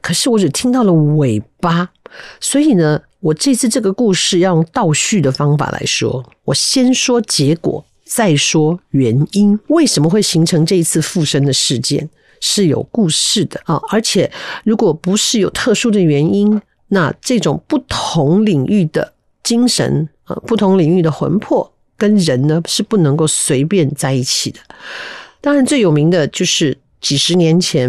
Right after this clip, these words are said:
美国拍的电影《大法师》这种附身哦。那在很多的电影，后续的电影也有很多，就是有些人会手上会出现圣伤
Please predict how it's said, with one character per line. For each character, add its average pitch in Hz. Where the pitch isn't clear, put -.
美 151
国 143
拍 147
的 143
电 147
影 123
《大 113
法 -
师》 123
这 156
种 139
附 143
身 131
哦。 127
那 196
在 170
很 156
多 196
的 190
电 202
影， 139
后 202
续 196
的 160
电 175
影 139
也 135
有 147
很 -
多， 143
就 170
是 160
有 139
些 175
人 160
会 165
手 147
上 180
会 170
出 -
现 214
圣 147
伤 139